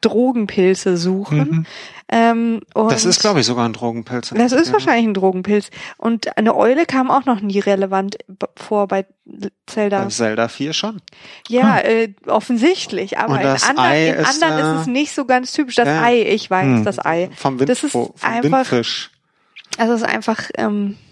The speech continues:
Speaker 3: Es ist das japanische Cover.
Speaker 2: Ja.
Speaker 1: Es sieht, ich wollte gerade sagen, es sieht so sehr als,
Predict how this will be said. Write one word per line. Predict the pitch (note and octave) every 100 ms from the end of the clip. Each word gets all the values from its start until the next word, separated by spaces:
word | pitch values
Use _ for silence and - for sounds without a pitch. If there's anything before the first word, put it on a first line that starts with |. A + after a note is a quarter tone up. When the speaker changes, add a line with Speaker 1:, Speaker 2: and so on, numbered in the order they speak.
| -
Speaker 3:
Es | C#3 D#3
ist | -
das | D3+ -
japanische | D#3 D#3+ F3 E3+ B2
Cover. | - A2+ A#2+ A#2 - D#3 _ _ - -
Speaker 2:
Ja. | D3+ G2+ - -
Speaker 1:
Es | B3+ -
sieht, | E4 -
ich | C4 D4+
wollte | D#4+
gerade | D#4+ D#4+
sagen, | D4
es | B3+
sieht | D4+ C#4+ A#3 G#3
so | A#3 D4 F4 D#4+
sehr | A#3 C4+ C#4 B3 -
als, | B3